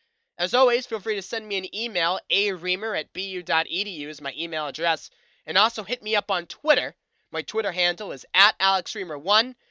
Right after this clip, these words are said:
Cheap plug for myself, my Red Sox podcast, Without a Curse. We are fully underway. We are in the midst of our six-week process of previewing the two thousand thirteen Major League Baseball season. We preview a different division each week with a guest.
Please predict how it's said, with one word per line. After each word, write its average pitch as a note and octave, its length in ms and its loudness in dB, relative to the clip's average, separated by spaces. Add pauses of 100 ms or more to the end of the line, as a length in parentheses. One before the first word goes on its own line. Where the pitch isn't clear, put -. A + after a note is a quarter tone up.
(200)
Cheap - 240 -4
plug B3 240 0
for B3 140 -4
myself, A#3 640 2
my G#3 140 -2
Red A3 240 0
Sox A3 260 -2
podcast, G#3+ 540 0
Without G3+ 240 0
a F#3 60 -4
Curse. - 600 -6 (540)
We G#3 100 0
are G3+ 80 4
fully C#4 380 2
underway. A3+ 580 4
We A3 160 -4
are G#3 220 -2 (340)
in G#3 100 -4
the G#3 80 -2
midst A#3+ 240 -2
of A3+ 80 -4
our G#3+ 100 -2
six-week - 540 -8
process G#3+ 560 0
of G3 160 -8
previewing G#3 640 -4 (520)
the G#3+ 140 -4
two D4 220 -2
thousand G#3 440 0
thirteen G3+ 480 -4
Major F#3+ 300 -2
League F3 100 -6
Baseball E3 400 -4
season. E3 360 -8
We E3+ 80 -8
preview G3 380 -8
a E3 60 -6
different F#3 320 -8
division F3 420 -10
each F3+ 280 -10
week G3 280 -8
with D#3+ 140 -12
a C3+ 80 -10
guest. F3+ 520 0